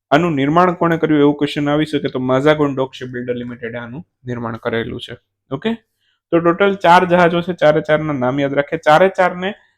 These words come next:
શહેરોના નામ ઉપરથી નામ આપેલા છે, જોઈને જ ખબર પડે છે, બરાબર? વિશાખાપટ્ટનમ આંધ્રપ્રદેશનું એક ગામ છે,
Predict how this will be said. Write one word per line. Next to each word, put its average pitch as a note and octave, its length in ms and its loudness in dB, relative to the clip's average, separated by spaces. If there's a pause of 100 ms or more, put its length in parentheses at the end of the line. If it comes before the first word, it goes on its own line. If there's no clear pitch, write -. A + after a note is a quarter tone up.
શહેરોના G3+ 560 -2
નામ F3 240 -8
ઉપરથી E3 340 -6
નામ D3+ 200 0
આપેલા D3+ 320 0
છે, D#3 180 -2
જોઈને C#3+ 360 0
જ - 120 -12
ખબર C#3+ 200 4
પડે D3 240 2
છે, D#3+ 220 -4 (240)
બરાબર? C#3+ 320 4
વિશાખાપટ્ટનમ C#3 800 -2
આંધ્રપ્રદેશનું C3+ 920 -2
એક C3 180 -2
ગામ C3 280 2
છે, D#3 240 -4